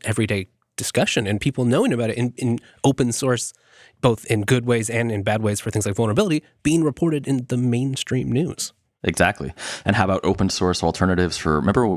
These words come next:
Speaker 2: remember I O S? Remember mobile?
Speaker 1: Yeah, oh gosh.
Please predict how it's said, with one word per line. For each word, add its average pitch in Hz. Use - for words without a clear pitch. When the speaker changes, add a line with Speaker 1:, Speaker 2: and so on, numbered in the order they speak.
Speaker 2:
remember 104
I 87
O 76
S? -
Remember 85
mobile? 82
Speaker 1:
Yeah, 104
oh 104
gosh. -